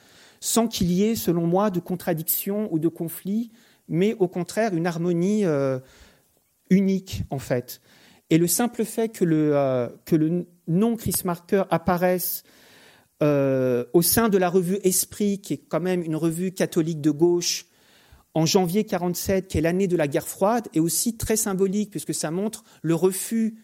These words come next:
de la part de ce jeune homme, en fait, de choisir un camp au sens, euh, fermé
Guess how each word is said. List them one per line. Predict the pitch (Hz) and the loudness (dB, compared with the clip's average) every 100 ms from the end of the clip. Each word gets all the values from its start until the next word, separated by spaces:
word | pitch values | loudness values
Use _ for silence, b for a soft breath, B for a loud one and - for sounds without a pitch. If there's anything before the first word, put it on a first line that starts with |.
| B B _ _ _ _ - | B B _ _ _ _ -6
de | 139 | 0
la | 190 190 | 0 0
part | - 196 190 135 127 | 0 0 0 -4 -10
de | 139 208 | -2 -2
ce | 196 190 | 0 -4
jeune | 160 165 160 | -2 0 0
homme, | 190 240 208 - | 0 -2 -4 -8
en | 151 | -8
fait, | - 202 226 - B B B | 0 0 -2 -12 B B B
de | 139 165 220 233 | 0 4 4 0
choisir | - - 196 175 220 | -2 2 2 2 -2
un | 185 | -4
camp | 170 - 208 233 240 - | -8 -2 0 0 -2 -6
au | 170 | -6
sens, | - 220 214 - - | -4 -4 -4 -6 -4
euh, | 165 143 139 _ _ b b b | 0 0 -2 _ _ b b b
fermé | - 214 190 196 214 240 | 2 2 2 2 2 0